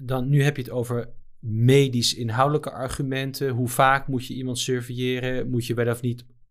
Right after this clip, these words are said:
opereren bij bijvoorbeeld high-grade dysplasia? En dat moet je dan dus afwegen tegen, eh, de voorkeur van de, eh, eh, patiënt zelf.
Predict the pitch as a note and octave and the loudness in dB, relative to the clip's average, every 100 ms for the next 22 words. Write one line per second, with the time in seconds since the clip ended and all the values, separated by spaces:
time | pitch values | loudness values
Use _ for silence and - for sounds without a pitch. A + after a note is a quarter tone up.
0 | - C#3 C#3+ - C3+ C3+ C3 B2+ B2+ A#2 | 2 6 6 6 4 4 2 2 -2 0
1 | A#2+ A#2+ A#2+ A#2+ A#2 A#2 B2 A#2 A#2 A#2+ | 2 2 2 0 -2 -6 -6 -6 0 0
2 | A#2 A#2+ A#2 A#2+ - - A#2+ A#2+ - A2 | 0 -2 0 0 0 0 0 0 -2 -2
3 | A2 A#2 - - - - - - - B2 | 0 -2 -8 -20 -20 -20 -20 -10 2 4
4 | C#3 C3+ C#3+ B2+ B2 A#2+ A#2 - - D#3+ | 4 2 0 2 0 0 0 -4 2 4
5 | D3+ C3+ B2 A#2 A#2 C#3 C3+ - C3 A#2 | 4 4 4 2 0 -4 -8 -4 2 2
6 | A#2 A#2 B2 A#2+ - _ A#2+ A2+ A2 A2+ | 2 -2 -4 -4 -8 _ -12 -10 -10 -6
7 | A#2 - C3+ C3+ C3 A#2+ - A#2 A2+ A2+ | -6 2 2 2 -2 -4 -4 -4 -4 -4
8 | - - - _ _ A2+ A2 A2 - - | -8 -20 -20 _ _ -4 -4 -4 -10 -10
9 | G#2+ - A2+ - C3 G2+ - C#3+ B2+ D#2+ | -10 -6 -4 0 0 -2 2 2 2 -2
10 | - - | -8 -12